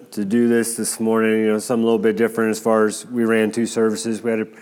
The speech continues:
a, uh, pretty good crowd this morning, and, um,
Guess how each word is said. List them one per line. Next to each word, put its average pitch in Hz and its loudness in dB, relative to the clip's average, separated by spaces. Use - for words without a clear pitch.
a, 117 -8
uh, 107 -2
pretty 131 -6
good 127 0
crowd 127 0
this 117 -10
morning, 127 0
and, 107 -4
um, 104 -4